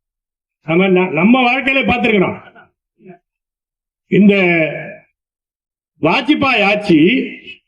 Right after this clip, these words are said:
பெரும்பான்மை இழந்து பதிமூணு நாட்களையே கவிழ்ந்தது. ஆட்சி கவிழ்ந்ததனாலேயே தேர்ந்தெடுக்கப்பட்ட பிரதமரே இல்லாத ஒரு ஆ-, ஒரு அரசாங்கம் என்பது கிடையவே கிடையாது.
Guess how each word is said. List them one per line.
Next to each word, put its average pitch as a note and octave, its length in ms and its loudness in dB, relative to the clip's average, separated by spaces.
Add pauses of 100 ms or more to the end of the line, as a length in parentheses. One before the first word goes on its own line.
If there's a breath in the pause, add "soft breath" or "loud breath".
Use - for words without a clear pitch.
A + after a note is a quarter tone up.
(300)
பெரும்பான்மை C#4 600 0
இழந்து B3 280 -2
பதிமூணு C4+ 540 0
நாட்களையே B3+ 560 0
கவிழ்ந்தது. A#3 720 0 (1120)
ஆட்சி D4+ 500 0
கவிழ்ந்ததனாலேயே A#3 1200 2 (840)
தேர்ந்தெடுக்கப்பட்ட C4+ 760 0
பிரதமரே C4+ 680 0
இல்லாத C#4 540 2
ஒரு C4 140 2
ஆ-, A3+ 340 -2
ஒரு A3+ 300 4
அரசாங்கம் A#3+ 540 0
என்பது A#3+ 180 0
கிடையவே B3+ 320 0
கிடையாது. G#3+ 600 -4